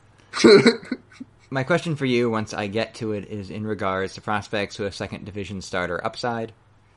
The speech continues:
Speaker 2: In past years, those types might become actual Mets starters. With the team in contention outside of injury, those types can't be given starting jobs, or jobs to start years, at the major league level,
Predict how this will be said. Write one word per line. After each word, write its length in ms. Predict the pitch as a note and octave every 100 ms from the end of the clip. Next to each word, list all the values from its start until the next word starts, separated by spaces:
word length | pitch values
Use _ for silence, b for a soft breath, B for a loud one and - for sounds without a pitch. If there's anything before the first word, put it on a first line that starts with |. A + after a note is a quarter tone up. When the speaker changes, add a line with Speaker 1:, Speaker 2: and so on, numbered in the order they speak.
| _ _ _ -
Speaker 2:
In 80 | A#2+
past 280 | C#3+ D3 C#3+
years, 220 | B2 A#2
those 160 | A2
types 280 | - F#2+ -
might 180 | F#2+ - - -
become 340 | A2+ G#2 F#2+ -
actual 400 | B2 C3+ - A2+
Mets 280 | G2 E2+ -
starters. 420 | D#2 - - - - _ _ _ _ -
With 160 | A#2 A2
the 60 |
team 200 | G#2+ D3
in 80 | D3+
contention 520 | C#3 A#2 G#2 F#2+ G2+ F#2
outside 380 | F2+ - F2
of 80 | E2+
injury, 340 | G2+ G2 F#2 F2+
those 220 | F2+ E2+
types 280 | G2 F#2 -
can't 240 | C3+ B2+
be 80 | C3+
given 240 | A2+ G#2+
starting 460 | G#2 - G#2 G2+ G2+
jobs, 480 | F#2 E2 A2 A#2 -
or 80 | -
jobs 380 | F2 G2 F#2+ -
to 60 | G2
start 240 | - A2+
years, 280 | F2 E2+ G2+
at 80 | F#2+
the 60 | G2
major 220 | F#2 A2
league 160 | A2+
level, 280 | C3+ A#2+ A2